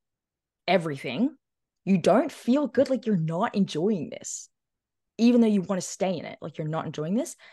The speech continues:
That's the consequences of staying still. And the consequences of taking action are all of that starts to resolve. You learn how to deal with adversity and be more uncomfortable.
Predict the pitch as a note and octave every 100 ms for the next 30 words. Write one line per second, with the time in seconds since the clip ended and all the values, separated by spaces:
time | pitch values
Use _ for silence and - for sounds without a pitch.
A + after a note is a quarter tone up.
0 | _ D#3+ F3 A3 - F#4+ D#4+ D#4 - G#3+
1 | G3+ F3+ D#3+ - D3+ - D#3+ - _ _
2 | _ _ _ _ _ _ _ _ _ _
3 | _ _ _ - F#3 F3 E3 D#3+ D#3+ -
4 | G3 F#3+ - F#3 E3+ D#3 F3 D3+ C#3+ D3
5 | C#4 - D3+ C3+ B2+ B2+ G#3 A3+ _ _
6 | _ _ _ _ _ _ _ _ _ _
7 | _ _ _ _ _ _ _ - E3 E3+
8 | G#3 B3 A#3+ - F#3 G3 - E3+ C#3+ C3+
9 | A3+ - _ _ _ _ _ _ - F3
10 | G3+ A#3+ F#3+ D3 C#3+ E3+ A#3 F#3 D#3 -
11 | D3+ D3 D3 D3+ C#3+ B2 B2+ D#3+ E3+ F#3+
12 | D3 C#3+ C3+ C3 - C#3+ C3+ C3+ - C#3
13 | A3+